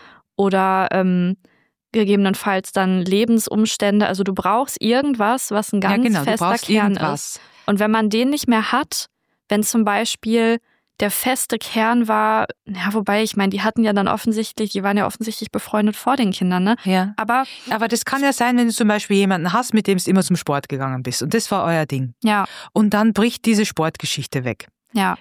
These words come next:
Speaker 2: Dann ist das die Basis, von der du sprichst. Und
Speaker 1: Ja.
Speaker 2: dann kommt's eben drauf an, was wirklich der Sport, der euch verbunden hat,
Speaker 1: Mhm.
Speaker 2: oder habt ihr euch richtig toll unterhalten und
Speaker 1: Ja.
Speaker 2: habt ihr euch auf einer anderen Ebene verstanden.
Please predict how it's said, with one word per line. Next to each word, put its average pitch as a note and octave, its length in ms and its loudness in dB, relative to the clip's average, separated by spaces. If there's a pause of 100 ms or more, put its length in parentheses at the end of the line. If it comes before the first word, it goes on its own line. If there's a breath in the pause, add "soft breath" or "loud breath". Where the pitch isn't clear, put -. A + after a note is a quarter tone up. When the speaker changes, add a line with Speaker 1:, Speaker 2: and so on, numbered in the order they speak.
Speaker 2:
Dann F#3 180 -2
ist A#3 300 0
das A3+ 200 0
die - 120 0
Basis, D#3 340 -2
von D#3+ 180 0
der D3 160 0
du D3 100 -4
sprichst. - 460 -6
Und E3+ 60 0
Speaker 1:
Ja. G#3+ 60 2
Speaker 2:
dann A#3 160 0
kommt's C#4 280 -2
eben A#3+ 160 4
drauf F3+ 260 -4
an, G#3+ 340 2
was F3+ 400 -2
wirklich F3+ 280 0
der D#3 120 -2
Sport, F3+ 380 -2
der A#3 100 2
euch A3 100 0
verbunden G3+ 480 2
hat, G3 180 -2
Speaker 1:
Mhm. G3 360 0
Speaker 2:
oder G#3+ 180 2
habt F#3 240 -4
ihr F3+ 320 2 (300)
euch F3 180 -4
richtig E3+ 300 -2
toll D#3 180 -2
unterhalten D3+ 500 -2
und E3 200 0
Speaker 1:
Ja. G#3 100 2
Speaker 2:
habt - 140 -6
ihr F#3 120 0
euch F3 160 -2
auf E3+ 80 -4
einer D#3+ 160 0
anderen D#3 260 0
Ebene D3 360 -2
verstanden. C3+ 540 -6